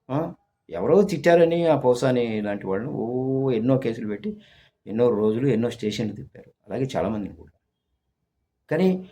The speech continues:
ఈ గొడవ చేసి ఒకరిని చంపడానికి వెళ్ళిన కూటమి కార్యకర్తలు మాత్రం, కూటమికి సంబంధించిన వాళ్ళు మాత్రం స్టేషన్ బెయిల్ ఇచ్చి పంపించారు ఐదు నిమిషాల్లో. "అరెస్ట్ చేశాం" అన్నట్టుగా. ఏం సార్ ఇది?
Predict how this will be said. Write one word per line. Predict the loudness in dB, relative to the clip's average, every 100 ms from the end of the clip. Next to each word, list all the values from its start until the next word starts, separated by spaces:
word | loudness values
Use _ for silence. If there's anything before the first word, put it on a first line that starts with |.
| _ _
ఈ | 0 4
గొడవ | 8 8 8 8
చేసి | 6 6 6
ఒకరిని | 6 4
చంపడానికి | 4 4 6 8 6 6
వెళ్ళిన | 4 6 4 2 -6 -20 _ -20 -2
కూటమి | 2 6 6 8
కార్యకర్తలు | 6 6 4 0 0
మాత్రం, | -2 -4 -4 -2 0
కూటమికి | 2 2 2 2
సంబంధించిన | 2 2 2 0
వాళ్ళు | 0 0
మాత్రం | -2 -4
స్టేషన్ | 0 4 6 6
బెయిల్ | 6 4
ఇచ్చి | 2 0
పంపించారు | -2 -2 -6 -8 -12 _ _ _ _ _ _ _ _ _ -2
ఐదు | 0
నిమిషాల్లో. | 2 0 -4 -6 -12 _ _ _ _ _ _ _ _ _ _ -6
"అరెస్ట్ | -2 2
చేశాం" | 4 4 4 -2 -16 _ _ _ _ _ _ _ _ _ _ _ _ _ _ _
అన్నట్టుగా. | -4 -2 -2 -6 -10 -14 _ _ _ _ _ _ _ _ -18
ఏం |
సార్ | -12 -8
ఇది? | -6 -8